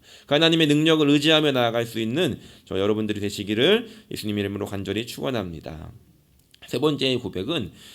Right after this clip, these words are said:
"모든 영광이 하나님 아버지의 것입니다."라고 하는 고백입니다.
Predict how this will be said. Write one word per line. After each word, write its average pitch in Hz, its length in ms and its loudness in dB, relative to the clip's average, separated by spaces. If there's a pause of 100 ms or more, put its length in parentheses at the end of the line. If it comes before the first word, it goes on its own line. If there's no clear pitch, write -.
(180)
"모든 160 340 4
영광이 135 540 2
하나님 160 420 0
아버지의 117 520 0
것입니다."라고 107 1080 -2
하는 98 420 -6
고백입니다. 98 800 -8